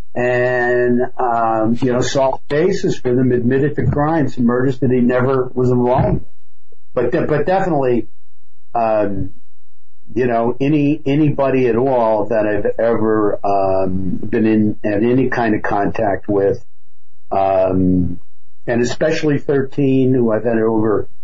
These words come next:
and still have a thirteen, over thirteen year relationship with. I mean, <laughs> you know, I mean, there isn't feelings number one, man. I mean, it, it's, uh,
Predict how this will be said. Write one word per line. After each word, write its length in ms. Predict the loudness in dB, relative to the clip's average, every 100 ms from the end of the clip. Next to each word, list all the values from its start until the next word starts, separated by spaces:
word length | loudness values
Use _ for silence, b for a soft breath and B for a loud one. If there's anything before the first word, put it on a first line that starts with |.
| -2
and 120 | -2 -2
still 240 | 0 2
have 200 | 2 0
a 40 |
thirteen, 580 | 0 -2 -2 0 2 2
over 240 | 0 0 0
thirteen 500 | 0 0 0 0 2
year 140 | 2
relationship 840 | 2 2 2 0 0 0 0 0 2
with. 300 | 2 0 -2 -6 -6 -6 -6 -4
I 140 | -2 2
mean, 500 | 4 4 2 2 0 0 -2 -2 -4
<laughs> 520 | -4 -4 -4 -4 -4 -4
you 260 | -2 -2
know, 380 | 0 0 0 0 -2 -2
I 100 | 0
mean, 200 | 0 2
there 200 | 2 2
isn't 400 | 2 0 0 0
feelings 420 | 0 2 2 2 2
number 260 | 0 0
one, 320 | 0 2 2
man. 380 | 2 2 0 0 -2 -2
I 120 | -2
mean, 320 | 0 0 2 0
it, 180 | 0 0
it's, 300 | 0 0 0
uh, 340 | 0 2 0